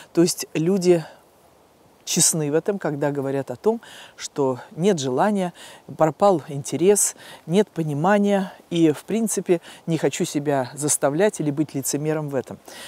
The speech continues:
Вы знаете, интересно, <laughs> лицемером в чтении Библии быть не хотят, а в образе жизни согласны. Ну, зачем мне сейчас в грязь лицом, да? Я просто сделаю какой-то вид, одену маску,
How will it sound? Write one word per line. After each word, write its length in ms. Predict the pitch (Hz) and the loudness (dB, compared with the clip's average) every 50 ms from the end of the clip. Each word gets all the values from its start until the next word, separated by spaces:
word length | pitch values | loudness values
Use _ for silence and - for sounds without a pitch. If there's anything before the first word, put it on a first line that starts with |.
| - - - - | -18 -16 -10 -4
Вы 60 | 202 | 0
знаете, 300 | 180 240 269 254 - 190 | 2 2 2 2 0 -2
интересно, 520 | 175 - - 220 208 151 120 - - 120 - - _ _ _ - | -2 -2 0 0 0 0 0 -2 -6 -10 -18 -20 _ _ _ -20
<laughs> 160 | - - - | -18 -12 -6
лицемером 580 | - 156 165 165 - - 170 185 214 190 165 160 | -4 -4 -2 0 0 0 2 2 2 2 2 0
в 40 | - | -2
чтении 440 | - - - - 226 208 180 180 180 | -8 -8 -4 -2 0 0 0 0 0
Библии 380 | 180 262 311 254 175 147 - - | 0 0 -2 0 -2 -4 -4 -4
быть 180 | - 185 - - | -6 -6 -6 -6
не 60 | 175 | -4
хотят, 320 | - 170 170 - - - - _ - - - - - - - - _ - | -2 -2 -2 -2 -6 -10 -10 _ -20 -20 -18 -16 -16 -16 -18 -8 _ 2
а 220 | 165 160 156 151 - | 4 6 6 4 4
в 100 | 143 170 | 4 4
образе 340 | 196 175 170 170 165 165 175 | 4 4 4 2 2 2 0
жизни 460 | 185 185 262 269 214 175 135 120 143 _ - - _ - | 2 2 0 0 0 -2 -4 -6 -8 _ -20 -20 _ -14
согласны. 800 | - - - - 277 240 156 123 113 104 - - - 110 107 - - | -12 -6 -2 0 0 0 0 0 -2 -2 -4 -6 -6 -8 -10 -12 -10
Ну, 260 | 208 277 311 240 175 | -8 -4 -2 -2 0
зачем 420 | 165 180 190 - - 170 139 127 127 - - | 0 0 0 2 0 0 0 -2 -6 -10 -12
мне 340 | 131 135 143 143 139 127 - - - - - - _ | -10 -6 -4 -4 -4 -4 -6 -10 -18 -20 -20 -20 _
сейчас 440 | - - - - - 147 139 - - | -12 -10 -4 0 0 0 2 0 -4
в 80 | - 151 | -6 -2
грязь 280 | 147 156 151 135 - - | 2 2 2 2 2 -2
лицом, 440 | 156 151 - - 139 123 117 120 | -6 -4 -4 -2 -4 -4 -4 -2
да? 180 | 113 143 185 220 - - - - - - | 0 0 0 0 -2 -6 -20 -18 -4 2
Я 140 | 165 175 | 2 2
просто 340 | 156 170 175 160 - - 160 | 4 4 2 2 2 0 -2
сделаю 340 | 165 147 156 190 185 160 143 | 0 2 4 4 4 4 4
какой-то 400 | - 165 139 - 151 143 - 156 | 0 0 0 0 -2 -2 0 -2
вид, 280 | 147 175 233 240 - 175 | -2 0 -2 -2 -2 -4
одену 320 | 160 151 151 147 143 143 | -4 -2 -2 -2 -2 0
маску, 420 | 151 180 220 262 - - - 190 | 2 4 4 4 2 -2 -6 -8